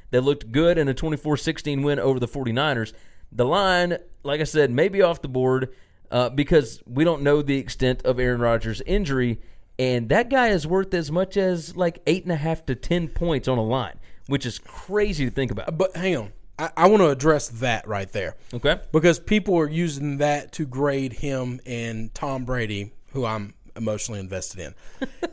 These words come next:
Speaker 2: And, and, and let me, let me make an explanation as to why Tom has never moved a line ten points. Because the Patriots have never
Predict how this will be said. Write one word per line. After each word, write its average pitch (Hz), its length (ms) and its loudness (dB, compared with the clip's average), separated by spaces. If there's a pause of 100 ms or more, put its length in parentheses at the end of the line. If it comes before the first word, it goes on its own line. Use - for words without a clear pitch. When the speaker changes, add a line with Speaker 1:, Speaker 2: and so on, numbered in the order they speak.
(100)
Speaker 2:
And, 147 400 0
and, 160 280 -2
and 170 140 8
let 233 140 8
me, 226 220 2
let 185 140 4
me 220 100 6
make 185 260 4
an 151 100 -4
explanation 127 720 -2
as 110 100 -6
to 127 100 -6
why 123 360 -2
Tom 185 380 4
has 135 160 0
never 127 220 0
moved 127 240 2
a 117 60 0
line 110 300 -2
ten 101 260 -4
points. 87 400 -2 (680)
Because 165 440 4 (120)
the 143 160 -2
Patriots 165 640 2
have 120 280 -10
never 113 600 2